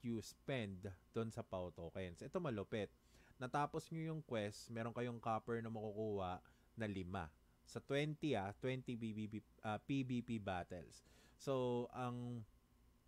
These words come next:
ang makukuha nyo dyan is limang copper na. Pag nag-P V E battles pa kayo, may makukuha pa kayo na copper na isa and then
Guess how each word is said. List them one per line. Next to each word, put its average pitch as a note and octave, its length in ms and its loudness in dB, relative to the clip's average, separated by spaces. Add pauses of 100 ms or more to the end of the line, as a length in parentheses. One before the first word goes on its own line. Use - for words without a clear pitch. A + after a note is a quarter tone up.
(360)
ang B2+ 160 -2
makukuha D#3+ 400 4
nyo E3+ 140 0
dyan G#2 420 0
is A#2 160 -6
limang A#2 320 0
copper F2 480 -2
na. D#2+ 220 -8
Pag A#2 100 2
nag-P D#3+ 400 0
V G3 40 0 (120)
E D#3+ 80 4
battles B2+ 480 2
pa G2 220 0
kayo, F2 260 -2 (400)
may C#3 140 0
makukuha C#3 560 2
pa B2 100 2
kayo G#2+ 240 2
na G2 160 -4
copper G2 480 0
na F2+ 160 -6
isa A2 480 0 (140)
and G#2+ 100 -2
then G2+ 160 -2